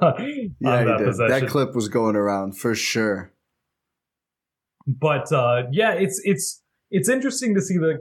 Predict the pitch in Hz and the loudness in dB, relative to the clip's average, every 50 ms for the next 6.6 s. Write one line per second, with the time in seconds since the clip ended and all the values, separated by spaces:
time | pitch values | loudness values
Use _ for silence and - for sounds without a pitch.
0 | - - 131 139 127 135 143 139 135 139 - - 156 147 - 175 214 220 220 - | -8 -4 -2 -2 0 2 2 2 2 0 -2 -2 -2 -2 0 0 0 0 0 0
1 | 202 170 151 - 139 131 120 - 127 - - 127 113 107 104 98 - - 110 98 | 0 0 0 0 0 0 0 0 -2 -6 -4 -4 0 0 0 0 0 -2 -6 -6
2 | - 101 - - - 104 98 95 98 98 92 87 98 95 92 90 - - _ _ | -6 -6 -8 -6 -6 -6 -6 -6 -6 -8 -6 -4 -2 -2 -2 -2 -4 -8 _ _
3 | _ _ _ - - 123 143 123 139 143 156 147 - - - 160 139 - - 151 | _ _ _ -8 -4 -2 -2 0 0 0 0 0 -2 -4 -2 -2 -2 -2 -2 -2
4 | 147 143 135 131 127 123 117 117 117 117 117 120 117 117 - 120 117 104 113 - | 0 2 2 2 2 2 0 0 0 0 0 0 0 -4 -6 -8 -6 -6 -6 -2
5 | - 113 107 110 - 120 - - - 120 104 101 104 98 92 104 98 98 98 101 | -2 -2 -2 -2 -6 -10 -12 -8 -6 -6 -6 -4 -6 -6 -6 -6 -4 -2 0 0
6 | 98 98 92 98 98 98 98 95 95 95 90 | 0 -2 -2 -2 0 0 0 0 -2 -4 -8